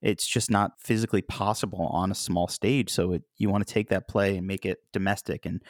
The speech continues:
really s-, like, squish it down to a, a more of a reactionary piece of work where you're reacting to these big events.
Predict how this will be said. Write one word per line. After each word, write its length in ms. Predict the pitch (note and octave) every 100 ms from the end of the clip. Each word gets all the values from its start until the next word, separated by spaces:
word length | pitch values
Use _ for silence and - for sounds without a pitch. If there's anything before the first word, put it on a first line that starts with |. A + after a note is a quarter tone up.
| - -
really 180 | G#2 F#2+
s-, 420 | - - - -
like, 180 | - F2
squish 500 | - - - A#2+ -
it 100 | F2+
down 400 | F2+ G2 G2 E2 -
to 160 | - F2+
a, 100 | F2 - _ _ _ _ G#2
a 100 | F#2+
more 280 | G#2+ A2+
of 100 | G#2
a 80 | G#2
reactionary 1040 | G2 F#2+ F#2 F#2 - A#2+ A#2 B2+ C3+ C3 - _ _
piece 180 | C3 C3
of 80 | A#2
work 320 | A#2 E3+ -
where 100 | G#2
you're 200 | F#2 F#2+ F2+
reacting 460 | F#2 F#2+ - B2+ C#3
to 100 | D3
these 160 | D#3
big 220 | D3+ E3
events. 400 | E3+ F#3 G3 -